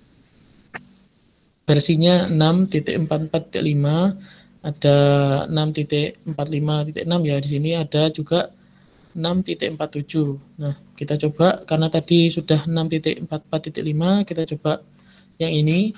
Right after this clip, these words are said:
enam titik empat tujuh dot I M G ya. Nah, jangan lupa ekstensinya yang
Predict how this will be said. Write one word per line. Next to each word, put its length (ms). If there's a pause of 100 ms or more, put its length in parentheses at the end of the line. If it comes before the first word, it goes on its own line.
(600)
enam 320
titik 320
empat 240
tujuh 240
dot 960
I 80
M 160
G 60 (100)
ya. 160 (1700)
Nah, 160 (400)
jangan 240
lupa 400
ekstensinya 560
yang 320